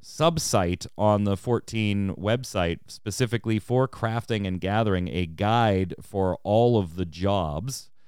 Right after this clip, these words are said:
You can go ahead and click on any job, and it will run you through all of the abilities, the actions, the traits. And then there are,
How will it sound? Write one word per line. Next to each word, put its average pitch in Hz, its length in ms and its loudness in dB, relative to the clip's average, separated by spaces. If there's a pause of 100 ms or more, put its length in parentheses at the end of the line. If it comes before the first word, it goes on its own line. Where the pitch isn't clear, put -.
(260)
You 90 100 -8
can 98 80 0
go 95 140 4
ahead 98 140 2
and 82 140 -2
click - 320 -2
on 101 400 0
any 107 320 2
job, 90 680 0
and 92 200 -2
it 82 100 -2
will 87 200 0
run 104 300 2
you 101 180 2
through 95 640 0 (400)
all 135 340 8
of 113 140 2
the 120 120 4
abilities, 104 720 2
the 90 160 -6
actions, 98 640 -2
the 90 80 -6
traits. 98 680 -2 (360)
And 92 280 0
then 117 240 2
there 117 320 4
are, 107 680 4